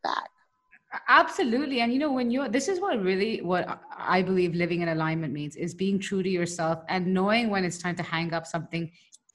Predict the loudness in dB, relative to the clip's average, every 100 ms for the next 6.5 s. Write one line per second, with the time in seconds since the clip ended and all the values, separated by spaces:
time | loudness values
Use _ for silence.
0 | _ _ 2 6 8 6 6 4 2 0
1 | 0 2 4 2 0 0 -2 0 2 2
2 | 2 2 2 -2 -10 -20 -20 -6 4 6
3 | 6 6 6 4 2 0 0 -2 -10 -20
4 | -12 2 4 4 2 0 0 -2 -4 -14
5 | -12 -2 0 0 0 2 0 0 -14 -18
6 | -2 2 4 2